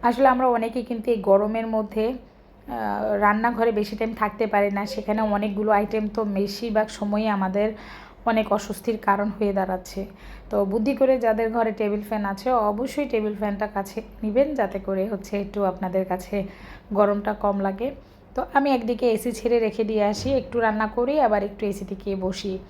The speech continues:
যেমন ভাত ডাল যদি আগ থেকে ধুয়ে রেখে দেই, এরপর হচ্ছে বসিয়ে দিয়ে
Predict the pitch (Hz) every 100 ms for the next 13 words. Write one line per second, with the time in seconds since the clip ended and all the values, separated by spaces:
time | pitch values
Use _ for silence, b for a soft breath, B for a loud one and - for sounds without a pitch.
0 | B B B B - 254 269 - 208 208
1 | 233 233 240 226 247 240 240 208 208 -
2 | 220 214 - 226 214 202 226 254 302 B
3 | B B - 220 214 226 233 233 220 202
4 | 202 233 233 208 214 247